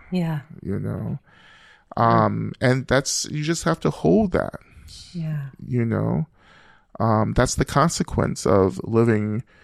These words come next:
Speaker 2: trying to live free in an unfree world.
Speaker 1: Mm. Yeah.
Speaker 2: Mm.
Speaker 1: It just, it reminded me of, I was just in Portugal and, and
Speaker 2: Mm.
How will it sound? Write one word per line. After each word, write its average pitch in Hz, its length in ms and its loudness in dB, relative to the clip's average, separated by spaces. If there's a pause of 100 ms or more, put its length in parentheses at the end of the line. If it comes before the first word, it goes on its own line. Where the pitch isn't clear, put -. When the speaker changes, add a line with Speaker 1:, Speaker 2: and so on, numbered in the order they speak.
(140)
Speaker 2:
trying 117 320 2
to 113 60 4
live 113 240 4
free 131 400 2
in 101 80 2
an 98 100 2
unfree 110 440 -2
world. - 440 0 (460)
Speaker 1:
Mm. 185 600 -2 (960)
Yeah. 156 480 -4
Speaker 2:
Mm. - 260 -8 (760)
Speaker 1:
It 180 120 -4
just, 196 320 -2
it 175 140 2
reminded 175 580 2
me 170 220 2
of, 156 280 -2
I 160 160 4
was 156 260 0
just 151 240 -2
in 160 140 2
Portugal 151 680 2
and, 147 280 -2 (140)
and 147 160 -2
Speaker 2:
Mm. 120 320 -4